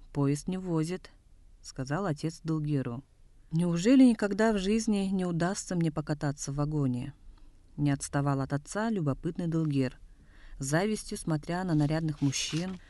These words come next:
на женщин в разноцветных шляпах с сумочками и чемоданами, которые толпились на станции в ожидании поезда.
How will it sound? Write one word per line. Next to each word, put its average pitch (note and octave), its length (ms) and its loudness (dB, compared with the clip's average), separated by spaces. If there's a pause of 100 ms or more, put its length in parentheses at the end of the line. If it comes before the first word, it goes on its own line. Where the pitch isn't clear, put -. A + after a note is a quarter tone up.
(180)
на E3 160 4
женщин G3 480 4
в - 20 -2
разноцветных D#3+ 720 -2
шляпах F3+ 500 -4
с - 140 -12
сумочками D#3+ 540 0
и C#3+ 60 4
чемоданами, C#3+ 800 0 (120)
которые A3+ 340 -2
толпились G3+ 540 -4
на D#3+ 120 -2
станции F#3 480 -4
в F3 80 -4
ожидании C#3 520 2
поезда. C3 600 -6